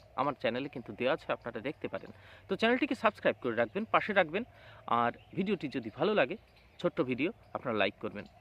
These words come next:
আপনাদের মতামত জানাবেন, আপনারা কোন পরিচর্যা করছেন, বেটার রেজাল্ট পেয়েছেন। আর এই সময়ে গাছে যদি খাদ্যের, সঠিক খাদ্যের অভাব হয়, গাছে যখন এই দেখুন গুটি আসছে, তো, তো গুটি আসার মুখে এই সময়ে আপনার সব থেকে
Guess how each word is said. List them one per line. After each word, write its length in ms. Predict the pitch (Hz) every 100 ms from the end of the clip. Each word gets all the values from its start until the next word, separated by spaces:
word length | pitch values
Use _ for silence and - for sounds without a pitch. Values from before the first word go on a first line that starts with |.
| -
আপনাদের 260 | 170 165
মতামত 280 | 180 233 240 208
জানাবেন, 260 | 240 254 240
আপনারা 220 | 180 202 196
কোন 80 | 190 -
পরিচর্যা 380 | 170 196 180 190
করছেন, 240 | 175 - 185 147
বেটার 240 | 139 139
রেজাল্ট 220 | 139 180 -
পেয়েছেন। 280 | 180 - 175 - -
আর 60 | - - -
এই 80 | 262 -
সময়ে 240 | 302 302 -
গাছে 180 | 175 254 247
যদি 140 | 226 -
খাদ্যের, 340 | 170 156 156 - -
সঠিক 280 | 262 302 -
খাদ্যের 320 | 254 190 185 139
অভাব 160 | 127 110
হয়, 140 | 110 - - - -
গাছে 220 | - - 247
যখন 180 | 175 - 226
এই 60 | 160
দেখুন 160 | - 233 139
গুটি 180 | 208 294
আসছে, 180 | 277 - 240
তো, 60 | - - - -
তো 60 | - 120
গুটি 200 | 160 233 285
আসার 200 | 220 180 156
মুখে 240 | 135 - 240 - 165
এই 80 | 196 -
সময়ে 300 | 175 120 95 - - - -
আপনার 220 | - 175 -
সব 120 | 226 -
থেকে 160 | 233